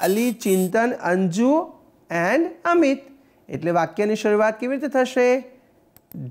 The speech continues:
They have. Right? Now we know કે જ્યારે have નો આપણે ઉપયોગ કરતા હોય તો ત્યારબાદ એક્શન વર્ડ આપણે લઈએ છીએ. So the action word is invite.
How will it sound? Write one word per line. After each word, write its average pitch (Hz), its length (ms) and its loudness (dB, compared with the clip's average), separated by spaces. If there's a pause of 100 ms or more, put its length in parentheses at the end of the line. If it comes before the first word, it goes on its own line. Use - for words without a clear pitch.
They 202 440 4
have. 160 600 2 (1200)
Right? 190 480 -2 (720)
Now 180 240 0
we 240 160 2
know 285 180 6 (300)
કે 175 180 -4
જ્યારે 180 300 2
have 180 240 4
નો 226 60 0
આપણે 220 180 0
ઉપયોગ 233 340 -2
કરતા 277 380 0
હોય 220 220 2
તો 214 120 -6
ત્યારબાદ 196 560 0 (840)
એક્શન 202 500 -4
વર્ડ 226 180 2
આપણે 220 240 -2
લઈએ 214 380 2
છીએ. 202 180 -2 (520)
So 147 120 -12
the 156 140 2
action 196 340 -2
word 208 200 2
is 285 180 0 (300)
invite. 233 520 0